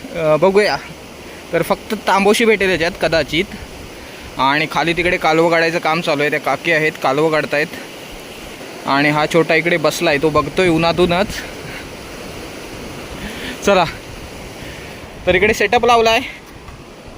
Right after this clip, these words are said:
डायवाची रीळ आपली लगुना फाय थाउजंड आणि रॉड फॅन्टम कॅटफिश आणलाय आज. पर्ल व्हाईट रबर लावलाय आणि जिगेड cast and catch-चा सतरा ग्रॅम.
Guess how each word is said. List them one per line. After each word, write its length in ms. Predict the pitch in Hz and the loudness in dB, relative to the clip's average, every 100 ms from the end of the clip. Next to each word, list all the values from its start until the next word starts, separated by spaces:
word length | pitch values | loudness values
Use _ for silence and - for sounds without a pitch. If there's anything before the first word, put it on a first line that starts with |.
| - - - - - - - - - | -16 -14 -16 -18 -18 -16 -16 -14 0
डायवाची 460 | 156 185 202 220 | 4 6 4 4
रीळ 160 | 208 220 | 4 6
आपली 260 | 196 190 208 - 202 | 4 4 0 0 -2
लगुना 360 | 160 165 180 | 0 2 2
फाय 200 | 175 170 | 4 4
थाउजंड 400 | 180 233 160 185 - | 4 4 4 2 0
आणि 340 | - 151 160 165 | 0 2 2 4
रॉड 240 | 165 185 - - - - - | 4 2 -2 -12 -18 -12 -2
फॅन्टम 340 | 165 170 196 | -2 0 0
कॅटफिश 420 | 190 175 - 214 | 2 0 0 -2
आणलाय 280 | 202 165 156 | 0 2 0
आज. 180 | 143 185 - - - - - - - - - - - - - - - - - - | 0 -2 -6 -18 -20 -20 -20 -20 -20 -20 -20 -20 -20 -20 -20 -18 -18 -18 -18 2
पर्ल 220 | 175 190 | 4 6
व्हाईट 380 | 202 185 190 214 240 - - - - - | 6 4 4 2 -6 -10 -20 -20 -20 -4
रबर 320 | 151 160 185 | 0 4 6
लावलाय 380 | 202 185 175 190 220 - - | 6 6 4 2 -2 -6 0
आणि 260 | 147 156 | 2 2
जिगेड 340 | 147 156 190 214 | 0 2 2 2
cast 220 | 151 160 196 | 0 0 0
and 180 | 180 | 0
catch-चा 460 | 175 170 - 180 175 262 - - - - | 2 0 0 0 0 0 -12 -20 -20 -2
सतरा 340 | 151 - 170 170 | 0 4 4 4
ग्रॅम. 220 | 139 | 2